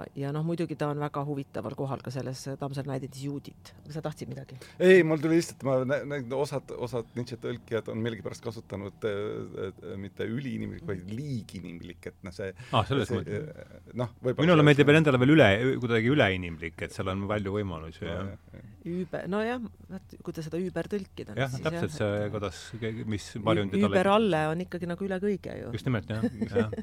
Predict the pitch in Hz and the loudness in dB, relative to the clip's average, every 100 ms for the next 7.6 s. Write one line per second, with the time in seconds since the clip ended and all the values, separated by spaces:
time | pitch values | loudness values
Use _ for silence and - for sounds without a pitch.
0 | - 127 180 165 185 170 151 135 127 131 | -2 2 4 4 2 2 2 0 0 -2
1 | - 127 131 98 90 95 120 135 107 95 | 0 0 2 2 2 -2 0 2 2 2
2 | 95 110 123 139 135 - 87 95 101 92 | 0 -2 2 2 2 -2 -8 -6 -8 -6
3 | 98 95 95 127 165 120 113 107 120 117 | -6 -4 -4 -2 0 2 2 2 2 4
4 | 147 131 131 127 113 117 - 120 131 131 | 6 8 6 4 0 -2 0 2 4 4
5 | 208 190 - 196 175 220 185 151 - 123 | 4 6 4 2 0 0 2 0 0 -2
6 | - 113 - 135 - 110 107 107 104 104 | -4 -14 -12 -14 -8 -6 -6 -6 -6 -6
7 | 107 95 95 92 107 113 | -8 -8 -10 -8 -8 -6